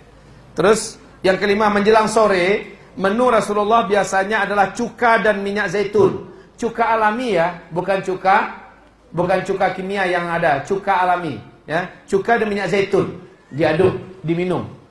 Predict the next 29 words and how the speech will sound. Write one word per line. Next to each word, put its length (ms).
di 160
sore 240
hari 320
ya. 320
Selain 480
itu, 160
Rasulullah 720
juga 240
mengkonsumsi 720
makanan 400
pokok 400
seperti 320
roti. 640
Manfaatnya 640
banyak 240
sekali. 400
Jadi 240
makanan 400
Rasul 240
itu 80
bukan 320
makanan 320
keras. 400
Kalau 240
awak 160
makan, 160
awak 240
makan 160
kareh, 400